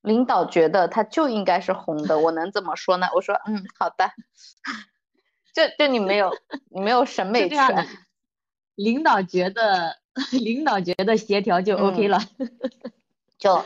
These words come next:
Speaker 1: 你不能有自己的想法，你就是他的一只手，就这样。
Speaker 2: 对。
Speaker 1: 嗯。
Speaker 2: 我觉得这也是促使很多人从体制里面出来的很大一部分原因。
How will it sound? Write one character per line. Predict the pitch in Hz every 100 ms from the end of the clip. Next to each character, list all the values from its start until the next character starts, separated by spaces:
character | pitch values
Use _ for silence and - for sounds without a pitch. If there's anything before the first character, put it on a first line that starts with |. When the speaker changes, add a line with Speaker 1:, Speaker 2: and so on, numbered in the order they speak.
| -
Speaker 1:
你 | 180
不 | 175
能 | 220
有 | 180 160
自 | 175
己 | 160
的 |
想 | 165 165 185
法， | 143
你 | 147
就 | 160
是 | 156
他 | - 156
的 | 151
一 |
只 | - 156
手， | - - - _ _ _ _
就 | -
这 | 180
样。 | 254 - - _ _ _ _ _ _ _ _ _ - - 262 - _ _ _ -
Speaker 2:
对。 | 156 143 - _ _ _ -
Speaker 1:
嗯。 | 294 220 175 160 156 185 - - _ _ _ _ _ _ _ _ _ -
Speaker 2:
我 | 196
觉 | 185 196
得 | 285 277 190 165 156 165
这 | - 339
也 | 196
是 | 190
促 | 240 - 269
使 | - 160
很 | 190 156
多 | 214
人 | 214 156 165
从 | 170 185
体 | -
制 | 160 208
里 | 156
面 | 147 165
出 | 233
来 | 202 151
的 | 160 147 143
很 | 170
大 | 170 202
一 | 175
部 | 180
分 | 175 160
原 | 147 147
因。 | 165